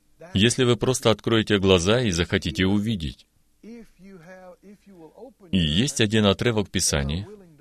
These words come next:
Он находится в книге Исаии и в книге Иезекииля,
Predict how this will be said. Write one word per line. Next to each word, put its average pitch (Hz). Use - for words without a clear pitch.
Он 127
находится 95
в -
книге 101
Исаии 78
и 110
в -
книге 85
Иезекииля, 90